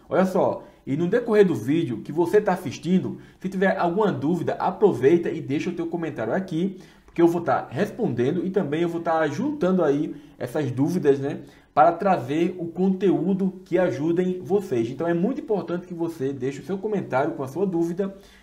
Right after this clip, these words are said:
e também deixe o like para ajudar aqui a, o canal, beleza? A Patrol já chega aqui, ó, abrindo o trecho, ela vai escalificando. Abrir o trecho, pessoal, é utilizar o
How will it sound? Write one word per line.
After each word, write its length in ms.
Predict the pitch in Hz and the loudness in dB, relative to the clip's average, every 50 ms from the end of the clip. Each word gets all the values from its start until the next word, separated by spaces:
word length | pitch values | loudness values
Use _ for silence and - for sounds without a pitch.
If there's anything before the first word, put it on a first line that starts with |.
| - | -10
e 80 | - 190 | -8 -4
também 540 | 190 220 202 151 165 170 180 190 185 - - - - | -2 -2 0 0 2 2 2 0 0 -4 -8 -8 -2
deixe 180 | 147 196 190 | -2 -2 0
o 40 | - | 2
like 320 | 180 165 165 180 185 - 190 | 2 4 4 2 2 -2 -4
para 320 | - 185 185 185 180 - - | 0 0 0 0 0 -2 -2
ajudar 440 | 160 196 202 196 226 185 180 147 131 | 0 0 0 0 0 0 0 0 0
aqui 400 | - - - 147 147 147 147 - - - - - | 0 -4 -4 -4 -4 -4 -6 -10 -16 -20 -14 -4
a, 380 | - 127 139 143 143 139 - - | 0 2 4 4 4 2 -2 -6
o 100 | 156 151 | -6 -2
canal, 340 | - 190 139 117 101 101 | -2 -2 -2 -2 -4 -4
beleza? 460 | 98 101 113 147 190 226 233 254 311 - - - - | -2 0 4 8 8 8 8 6 -4 -8 -12 -12 -6
A 120 | - 123 143 | -2 -2 2
Patrol 420 | - 175 170 165 170 180 180 170 | 4 4 4 4 2 0 0 0
já 140 | 165 180 175 | 0 -2 -2
chega 460 | 165 - 170 170 170 165 170 - - | -2 0 2 2 2 2 2 0 -2
aqui, 300 | 139 143 131 - 175 151 | -4 -4 -4 -2 0 2
ó, 100 | 127 110 - - | 2 2 0 0
abrindo 420 | - 139 135 123 139 180 214 214 | 0 0 0 2 2 2 4 4
o 180 | 196 - - 147 135 | 2 0 -2 -6 -2
trecho, 340 | - 135 151 185 208 - - - - - - - - - - - - - - - - - - | 0 4 4 4 4 2 -2 -8 -10 -12 -12 -12 -12 -12 -12 -12 -12 -12 -12 -12 -10 -4 0
ela 180 | 117 156 160 | 4 4 4
vai 340 | 143 156 160 160 151 131 123 - - - - - - - - - - - - - | 6 6 4 6 6 4 2 0 -6 -10 -10 -12 -10 -10 -10 -12 -12 -10 -2 2
escalificando. 800 | - 208 - - 208 190 202 190 - - - 143 151 180 208 - - - - - 107 | 2 2 2 2 2 2 2 0 0 -2 0 2 4 4 4 4 2 -6 -8 -4 0
Abrir 400 | 120 143 147 147 185 226 220 - - | 0 0 2 2 0 0 0 0 -4
o 40 | 196 - | -4 -2
trecho, 300 | - 185 196 185 170 - | 2 4 4 4 4 2
pessoal, 420 | - 156 143 - 165 151 123 107 - - - - | -2 -4 -4 -2 0 0 0 0 -2 -4 -6 -2
é 240 | 139 160 175 180 185 - - - - - - - | 0 0 0 0 -2 -4 -8 -10 -10 -10 -8 -6
utilizar 640 | 147 - 214 208 202 165 160 180 185 190 - - 170 | -6 -4 -2 -2 0 2 4 4 4 4 4 2 -2
o 120 | 180 | -2